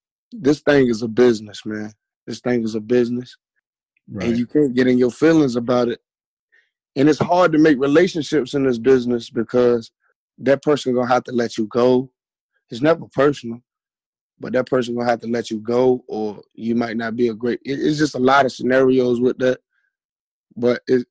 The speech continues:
Speaker 1: it's just wild. But, and it, Ed Orgeron became the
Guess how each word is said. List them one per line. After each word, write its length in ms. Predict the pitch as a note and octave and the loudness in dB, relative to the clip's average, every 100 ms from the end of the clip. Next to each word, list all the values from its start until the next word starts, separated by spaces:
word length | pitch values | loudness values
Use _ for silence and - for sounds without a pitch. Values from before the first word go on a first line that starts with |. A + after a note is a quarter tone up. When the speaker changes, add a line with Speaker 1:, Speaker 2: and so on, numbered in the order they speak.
| - | -2
Speaker 1:
it's 220 | A#2+ A#2 | -2 0
just 240 | B2 A2 | 0 0
wild. 360 | A2+ B2+ A2+ G2+ - | 2 2 2 -6 -10
But, 320 | A2+ A#2+ A2+ _ - - _ - - | -2 -2 -2 _ -20 -20 _ -14 0
and 260 | D#3 E3 - | 4 4 2
it, 220 | - E3 - - - - - _ _ _ _ _ | 2 2 0 -10 -14 -14 -16 _ _ _ _ _
Ed 200 | E3+ F#3+ | 6 6
Orgeron 540 | F3 G3+ F#3 D#3+ E3 D3+ | 8 6 6 4 4 4
became 380 | C#3 D#3 D3 | 2 2 4
the 240 | C#3+ C3 | 4 4